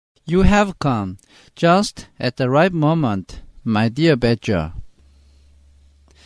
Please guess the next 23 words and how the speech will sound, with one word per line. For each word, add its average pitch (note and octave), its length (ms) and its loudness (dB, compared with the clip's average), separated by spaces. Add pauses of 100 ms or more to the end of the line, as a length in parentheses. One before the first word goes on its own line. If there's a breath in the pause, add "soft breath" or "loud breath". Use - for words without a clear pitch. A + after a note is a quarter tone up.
(240 loud breath)
당신은 F3+ 380 0
정말 C3+ 400 0
꼭 G#3 320 2
알맞은 D#3 460 0
때에 D#3+ 200 2
왔습니다, B2 680 0
오소리 C3 400 -2
씨. F3 320 -6 (1400 soft breath)
"You C4 140 -2
can A#3 160 2
help G3+ 300 4
us E3+ 160 2
dig." B2+ 400 0 (1300 soft breath)
우리가 F#3 340 2
땅 F#3+ 200 0
파는 F#3+ 240 4
것을 F3 220 2
좀 F#3+ 160 0
도와주시오. C3+ 720 0 (1700 soft breath)
"And C#3+ 140 -2
in D3 140 -2
the D3 100 -4
meanwhile," F3 720 0